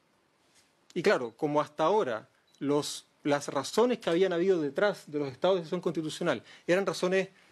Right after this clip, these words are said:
que nos convocaban a todos y a todas, que eran catástrofes naturales, nadie cuestionaba realmente porque había que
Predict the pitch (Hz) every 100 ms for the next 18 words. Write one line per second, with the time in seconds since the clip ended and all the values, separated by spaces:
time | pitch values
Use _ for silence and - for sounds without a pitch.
0 | _ - 151 143 160 143 180 185 160 127
1 | 190 196 190 151 202 202 156 196 - _
2 | - 135 139 147 156 160 147 156 143 151
3 | 180 156 196 156 196 269 269 196 - 170
4 | 220 294 185 180 156 143 170 135 120 139
5 | 175 165 165 214